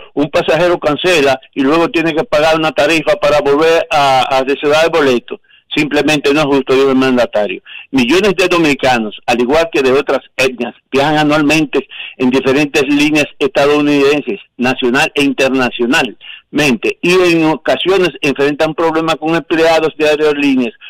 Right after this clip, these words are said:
por cargos extras en algunos de estos servicios.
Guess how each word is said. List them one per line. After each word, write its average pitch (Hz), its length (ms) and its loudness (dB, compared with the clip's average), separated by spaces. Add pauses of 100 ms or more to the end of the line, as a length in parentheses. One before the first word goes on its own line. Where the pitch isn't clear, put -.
(200)
por 117 180 -4
cargos 151 360 2 (180)
extras 131 440 -2 (180)
en 131 160 0
algunos 127 500 0
de 123 200 2
estos 127 220 -6 (220)
servicios. 92 540 -6